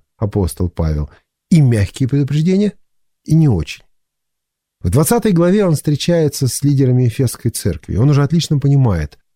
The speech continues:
что ожидает его в Иерусалиме. Значит, всё то, что будет говориться об этом в двадцать первой главе,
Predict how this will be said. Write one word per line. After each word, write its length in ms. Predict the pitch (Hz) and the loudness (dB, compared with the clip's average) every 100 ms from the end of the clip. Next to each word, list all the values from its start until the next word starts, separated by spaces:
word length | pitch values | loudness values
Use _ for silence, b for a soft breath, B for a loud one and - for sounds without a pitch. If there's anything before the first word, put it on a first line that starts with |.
| _ _ | _ _
что 320 | - - 123 | -16 -4 0
ожидает 460 | 113 110 107 107 107 | 2 2 0 0 0
его 120 | 101 | 0
в 60 | 98 | 0
Иерусалиме. 640 | 101 - 107 92 73 - _ _ _ - | -2 -2 -2 -2 -2 -8 _ _ _ -2
Значит, 300 | 104 113 - | -2 -2 -6
всё 180 | - 165 | -2 -2
то, 160 | 196 | 0
что 280 | 180 - 151 | -2 -2 -2
будет 480 | 139 123 196 156 120 | -2 0 2 2 0
говориться 580 | 120 131 156 185 - 131 | 0 0 0 0 -2 -2
об 140 | 131 | 0
этом 320 | 170 139 110 - - | 0 0 -2 -4 -8
в 120 | 90 | -4
двадцать 480 | 104 156 160 - 120 | 0 2 0 -2 -4
первой 360 | - 135 113 110 | 0 2 2 2
главе, 340 | 131 170 | 2 2